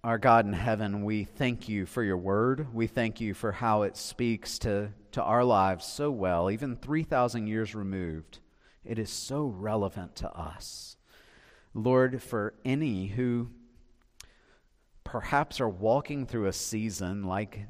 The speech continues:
David was, where he was spiritually dry, where he was self-reliant, where he needed to see his own weakness, Father, I pray that you would bring them to that sense.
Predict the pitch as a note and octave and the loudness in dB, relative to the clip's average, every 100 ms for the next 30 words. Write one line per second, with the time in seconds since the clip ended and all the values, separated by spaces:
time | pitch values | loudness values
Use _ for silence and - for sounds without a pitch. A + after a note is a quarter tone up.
0 | F3+ G2 G2+ G2+ F2+ F2+ E2+ F2 E2+ F#2 | -14 -2 0 0 -2 -4 -4 -2 -2 -4
1 | G#2 - F#2 F2 G#2+ F2+ - - - A#2 | -8 -6 -6 -4 -6 -6 -8 -12 -6 0
2 | B2+ B2+ C3 A#2+ G2 F#2+ F2 D#2+ E2+ F#2 | 0 -2 -4 -4 -4 -4 0 2 2 0
3 | G2+ F#2 G2 A2+ F#2+ - - B2 A2+ A2 | 0 -2 -2 -2 -2 -4 -2 2 0 0
4 | - G#2+ F#2 F2 E2 F#2+ A2 - - _ | -2 0 2 0 -2 -6 -10 -16 -20 _
5 | _ _ _ _ _ A2 A2 B2 A2 A#2 | _ _ _ _ _ -2 0 2 0 -2
6 | A2 G2+ - G#2+ F#2+ G#2 G2 F2+ G#2+ - | -2 -6 -2 -2 -2 -4 -4 -6 -8 -8
7 | F2+ D#2+ - G2 F#2 F2 - G#2+ A2 F#2 | -10 -10 -4 0 0 -2 -4 -4 -2 -4
8 | G#2+ G2+ F2 F#2 F#2+ G#2 F2+ E2+ E2+ F#2 | -4 -6 -6 -8 -6 -6 -6 -8 -10 -6
9 | E2 - - F2 D#2+ - - - | -6 -6 -8 -10 -10 -14 -16 -16